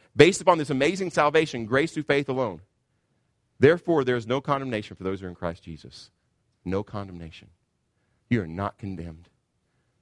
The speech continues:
He's taken you from a place of guiltiness, hostility, of enmity, of being an enemy, and he's placed you as a son and daughter and made you a saint. Grace and peace.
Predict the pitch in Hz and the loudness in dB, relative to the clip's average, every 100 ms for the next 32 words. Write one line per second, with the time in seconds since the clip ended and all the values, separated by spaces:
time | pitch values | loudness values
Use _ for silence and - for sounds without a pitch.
0 | _ - 113 - 139 135 139 135 110 95 | _ -4 -4 -2 -4 -2 -6 -6 -8 -10
1 | - 123 127 139 - - _ _ - 98 | -4 -4 -4 -6 -12 -18 _ _ -4 -2
2 | 101 95 120 147 160 156 165 - - _ | -2 0 0 0 -6 -8 -10 -16 -20 _
3 | _ _ - 98 - - 143 151 151 156 | _ _ -4 -4 -6 -2 -2 -2 -4 -4
4 | 95 - 120 151 160 180 160 98 107 117 | -4 -2 -2 -2 -6 -8 -8 -8 -4 -4
5 | 107 80 127 143 170 185 _ _ _ _ | -4 -4 -4 -4 -8 -10 _ _ _ _
6 | - 101 - - 139 160 - 156 156 160 | -6 -6 -6 -8 -8 -8 -12 -12 -10 -14
7 | _ _ _ _ _ _ - 90 82 - | _ _ _ _ _ _ -8 -8 -8 -8
8 | 120 135 117 98 98 85 82 92 101 101 | -8 -8 -8 -6 -6 -10 -10 -10 -10 -12
9 | 101 98 - 90 - _ _ _ _ _ | -14 -14 -20 -20 -20 _ _ _ _ _
10 | _ _ _ _ _ _ 92 95 117 160 | _ _ _ _ _ _ -10 -6 -4 -6
11 | 165 - - _ _ _ _ _ - _ | -14 -20 -20 _ _ _ _ _ -20 _
12 | - 113 113 - - | -14 -12 -12 -16 -20